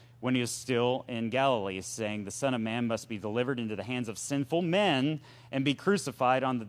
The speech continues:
third day and rise again.'" Just quickly, again, I could get sidetracked here, but, but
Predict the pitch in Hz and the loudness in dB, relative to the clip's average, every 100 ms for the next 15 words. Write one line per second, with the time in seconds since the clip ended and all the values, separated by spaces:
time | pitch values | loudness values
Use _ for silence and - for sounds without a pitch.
0 | - 139 160 131 127 127 123 120 - - | 0 2 2 2 0 0 0 -6 -20 -20
1 | - - - - 127 123 127 113 117 101 | -20 -20 -12 -4 2 6 6 4 -2 -2
2 | 123 104 104 156 - - 175 170 180 180 | -2 -2 0 -2 0 4 4 4 2 2
3 | 127 131 170 131 127 127 123 110 - 123 | 0 0 2 0 0 -4 -4 -4 0 0
4 | 123 135 135 - 156 175 131 127 113 - | 0 0 -2 -2 -2 0 2 2 2 -8
5 | - - 139 131 117 | -20 0 6 6 4